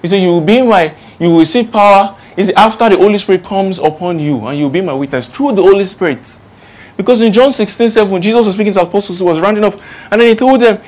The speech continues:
he said, "It is better for me to go, because if I don't go, the Helper, the Holy Spirit, will not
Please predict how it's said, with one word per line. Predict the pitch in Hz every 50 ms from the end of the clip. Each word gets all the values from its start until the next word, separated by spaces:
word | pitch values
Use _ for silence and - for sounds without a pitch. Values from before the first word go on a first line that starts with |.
| - - -
he | 214
said, | 208 240 226
"It | 233 214 196
is | 190
better | 175 165 233 262 262 269 294 294 285
for | 285 - 220 196 185
me | 185 196 202 220 233 233 233 220
to | - - 165 143
go, | 139 127 156 156 147 127 107 - - - - - - - _ - -
because | 165 185 - 233 226 202 190
if | 196 180 190
I | 190 190
don't | 185 233 269 285 294 269 190
go, | 170 196 185 175 170 175 - - - - - -
the | 151 185 170
Helper, | - 202 220 240 240 233 - 180 165 160 147
the | 139 156 165
Holy | - 196 226 240 240
Spirit, | 220 220 - 214 214 185 -
will | 180 175
not | 180 190 208 214 208